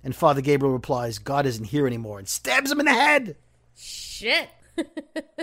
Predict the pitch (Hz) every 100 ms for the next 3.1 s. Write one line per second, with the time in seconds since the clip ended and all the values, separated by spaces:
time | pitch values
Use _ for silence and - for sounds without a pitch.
0 | - _ 151 185 233 277 202 190 185 170
1 | - 180 165 156 175 - - - _ _
2 | _ _ _ - 127 156 156 151 147 -